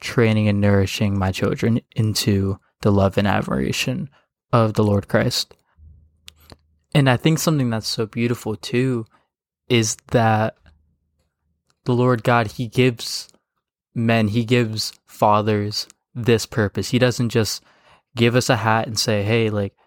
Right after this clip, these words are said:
hat," w-, he doesn't just give us a hat with a bunch of, like, rolls in. He's like, "Hey, hey, like, stick your hand in this hat, and whatever you pick out is gonna be your role, and that's gonna be what I want you to do." No, he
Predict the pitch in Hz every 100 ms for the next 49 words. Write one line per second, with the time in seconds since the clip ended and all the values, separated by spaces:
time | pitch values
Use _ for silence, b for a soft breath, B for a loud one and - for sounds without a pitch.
0 | _ _ _ - - 123 - - _ _
1 | 117 120 120 120 107 - 110 107 110 104
2 | 107 107 110 101 110 - 101 95 110 110
3 | 110 104 104 98 104 104 - - 135 110
4 | b b - 104 - - - 131 131 120
5 | 127 120 120 113 - 127 117 - B _
6 | 110 110 117 117 113 - 120 117 113 110
7 | - 110 104 107 104 104 101 113 107 104
8 | 110 _ b b b b b - 113 107
9 | - 117 104 107 101 101 98 98 101 120
10 | 104 104 104 104 104 117 101 107 110 95
11 | - 107 107